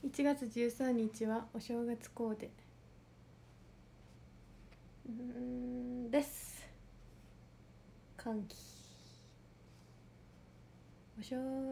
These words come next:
月といえばを想像していてもらえたらと思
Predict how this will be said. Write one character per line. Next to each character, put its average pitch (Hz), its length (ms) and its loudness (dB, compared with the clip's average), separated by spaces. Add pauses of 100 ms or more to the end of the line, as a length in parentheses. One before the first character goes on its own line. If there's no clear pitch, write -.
(220)
月 262 300 0
と 262 160 4
い 247 160 6
え 302 60 10
ば 233 340 8
を 196 140 2
想 214 240 4
像 208 240 8
し 214 80 2
て 208 360 4
い 214 60 6
て 196 240 4
も 175 160 4
ら 180 120 4
え 180 40 0
た 180 140 0
ら 170 100 6
と 165 160 -2
思 170 160 0